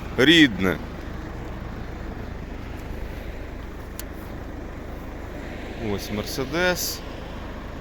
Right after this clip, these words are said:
Ось тринадцять. Рідне лобове скло. Це велика рідкість, е, в Європі, щоб було лобове скло рідне.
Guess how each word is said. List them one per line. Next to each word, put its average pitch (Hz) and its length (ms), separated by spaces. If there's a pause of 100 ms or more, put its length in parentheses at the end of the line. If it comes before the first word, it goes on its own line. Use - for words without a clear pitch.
(1500)
Ось 104 220
тринадцять. 127 960 (120)
Рідне 117 300
лобове 110 340
скло. 107 240
Це 131 160
велика 143 340
рідкість, - 640
е, 110 320 (500)
в 104 100
Європі, 120 380
щоб 117 260
було 117 260
лобове 110 340
скло 110 300
рідне. 85 280